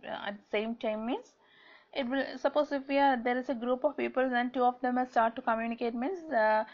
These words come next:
we didn't understand what they are talking, right? So one person must wait and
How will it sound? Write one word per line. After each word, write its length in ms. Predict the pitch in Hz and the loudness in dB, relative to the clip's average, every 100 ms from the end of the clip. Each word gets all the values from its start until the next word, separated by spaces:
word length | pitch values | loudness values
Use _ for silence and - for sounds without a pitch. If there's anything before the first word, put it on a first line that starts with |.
| - - - | -18 -16 -6
we 80 | 254 | -4
didn't 280 | 240 240 | -4 2
understand 540 | 226 202 240 - 247 233 | 2 2 0 -2 -2 4
what 300 | 208 233 208 | 6 6 6
they 100 | 202 | 6
are 140 | 214 - | 6 6
talking, 400 | 175 175 175 180 | 4 2 -4 -2
right? 240 | 196 190 - _ 233 | -2 -2 -14 _ -2
So 240 | 226 440 - - - | 0 0 -2 -20 0
one 200 | 226 233 | 2 4
person 400 | 226 220 247 247 | 6 6 4 0
must 220 | 226 233 | 0 -2
wait 420 | 208 214 220 240 220 | -2 -2 -2 -2 0
and 160 | 254 | 0